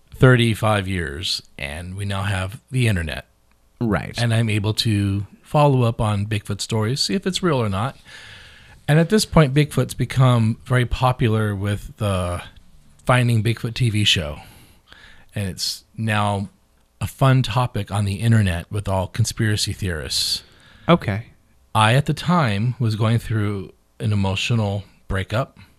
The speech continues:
Speaker 1: My mental health, in all honesty, was all over the place because of my ex-boyfriend. In fact, the doctor had prescribed Prozac to help me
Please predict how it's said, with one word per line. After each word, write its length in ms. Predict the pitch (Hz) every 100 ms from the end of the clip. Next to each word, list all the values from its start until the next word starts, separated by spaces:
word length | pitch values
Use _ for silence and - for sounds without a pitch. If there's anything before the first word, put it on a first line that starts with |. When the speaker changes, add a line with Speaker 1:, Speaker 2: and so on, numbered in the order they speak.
| _ _ _ _ _ _ _ _ _ _
Speaker 1:
My 220 | - 110 107
mental 440 | 110 113 120 135
health, 500 | 107 104 127 - - -
in 100 | 113
all 160 | 110 -
honesty, 600 | 92 101 107 123 135 143
was 600 | 139 107 98 98 92 - - _ -
all 220 | 110 110
over 160 | 98
the 80 | 95
place 320 | - 101 104
because 280 | - - 98
of 60 | 98
my 140 | 92
ex-boyfriend. 580 | 92 - 95 95 104 110 - - - -
In 100 | 107
fact, 540 | - 131 120 - - _ _ - _ _
the 100 | 113
doctor 440 | 98 113 117 127
had 200 | 95 107
prescribed 580 | - - - 117 104 104 - -
Prozac 640 | - 143 151 120 92 - - - _ -
to 100 | -
help 340 | - - 131
me 360 | 98 80 -